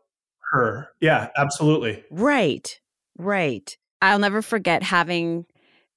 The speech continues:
Speaker 3: that conversation with Patty and with Sam. And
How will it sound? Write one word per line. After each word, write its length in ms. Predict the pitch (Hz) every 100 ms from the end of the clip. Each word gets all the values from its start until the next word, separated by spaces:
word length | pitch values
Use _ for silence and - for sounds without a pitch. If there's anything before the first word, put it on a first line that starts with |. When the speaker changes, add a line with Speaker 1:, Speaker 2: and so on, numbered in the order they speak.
| _ _ _ _ _ -
Speaker 3:
that 180 | 170
conversation 680 | - 180 170 175 160 - 175
with 120 | 180 -
Patty 360 | 180 151 156
and 120 | 156 160
with 120 | 165
Sam. 520 | - 147 147 147 143
And 600 | - 160 147 147 147 -